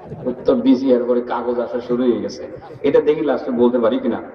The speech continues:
এটা সুন্দর একটা subject দিয়ে গেছে, সুযোগ থাকলে ইনশাআল্লাহ বলবো। তাহলে তিনটা ফিতনা মনে থাকবে তো, বেপরদা ফিতনা, আমরা কি মানবো? মানবো না। মুখ খুলে রাখবে আমাদের নারীরা, নাকি মুখ ডেকে রাখবে?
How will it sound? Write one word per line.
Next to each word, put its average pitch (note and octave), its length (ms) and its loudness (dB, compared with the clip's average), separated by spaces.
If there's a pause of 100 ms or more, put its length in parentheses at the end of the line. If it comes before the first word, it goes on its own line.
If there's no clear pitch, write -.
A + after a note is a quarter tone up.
(140)
এটা D#3+ 180 2
সুন্দর D#3+ 380 0
একটা D#3+ 200 0
subject C#3 420 -4
দিয়ে C3+ 200 4
গেছে, - 560 -2
সুযোগ E3+ 380 2
থাকলে D3 300 -2
ইনশাআল্লাহ A#2 440 0
বলবো। G2 360 -4 (220)
তাহলে A3 300 4
তিনটা A3+ 280 -4
ফিতনা A3+ 300 0
মনে A3 160 2
থাকবে G#3+ 320 2
তো, F#3+ 200 2 (240)
বেপরদা A3 480 2
ফিতনা, G#3+ 440 -2 (180)
আমরা G#3 200 0
কি A#3 80 0
মানবো? A#3 440 4 (420)
মানবো E3+ 280 0
না। C#3+ 100 -2
মুখ A#3+ 300 2
খুলে A3+ 240 4
রাখবে A#3 360 4
আমাদের A#3+ 320 2
নারীরা, A#3+ 500 2 (180)
নাকি A3 240 -2
মুখ A#3+ 220 4
ডেকে A#3+ 260 6
রাখবে? A#3 440 2